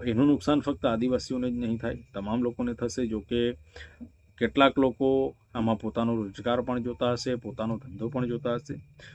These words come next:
પરંતુ પોતાનો વિસ્તાર જ નહીં બચશે, તો તમે ક્યાં ધંધો કરશો અને શું કરશો? એટલે આ બધી ખૂબ ગંભીર બાબતો છે અને એના વિશે જાણવાની જરૂર છે.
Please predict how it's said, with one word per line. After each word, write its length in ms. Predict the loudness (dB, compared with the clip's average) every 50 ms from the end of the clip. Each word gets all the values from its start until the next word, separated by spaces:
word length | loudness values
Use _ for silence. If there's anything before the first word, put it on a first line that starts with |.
| -20 -20 _ 4
પરંતુ 440 | 6 8 8 6 4 0 -6 -14 -20 -20 _ _ -20 _ _ _ _ _ -20 -20 _ _ _ _
પોતાનો 300 | -6 -2 0 2 2 2 2 0
વિસ્તાર 280 | -2 -2 0 2 4 4 4 4
જ 40 | 2 0
નહીં 260 | 0 0 0 0 0 0
બચશે, 380 | -2 -4 -8 -14 -10 -6 -6 -6 -4
તો 120 | -4 -6 -6
તમે 240 | -4 -2 -2 -2 -2 -4 -6 -4
ક્યાં 200 | -2 -2 -2 -2
ધંધો 220 | -2 -4 -4 -4 -4 -4
કરશો 320 | -4 -6 -6 -6 -6 -6 -4
અને 120 | -2 -4 -4
શું 180 | -4 -6 -6 -6 -6
કરશો? 260 | -8 -12 -12 -14 -16 -16
એટલે 220 | -14 -8 -6 -4 -2 -2 -2
આ 100 | -2 -2
બધી 360 | -4 0 2 4 4 4 4 2 0 -8 -20 -20 -20 -20 -14 -4
ખૂબ 120 | -4 -4 0 2
ગંભીર 300 | 0 2 6 6 8 8
બાબતો 380 | 8 8 6 6 4 2 2 -2 -2
છે 120 | 0 -2 -2
અને 120 | 0 0
એના 160 | 0 0 0 0
વિશે 220 | -2 -2 -2 -4 -6 -4
જાણવાની 400 | -6 -8 -8 -6 -6 -6 -6 -6
જરૂર 240 | -8 -6 -6 -6 -6
છે. 180 | -6 -10 -14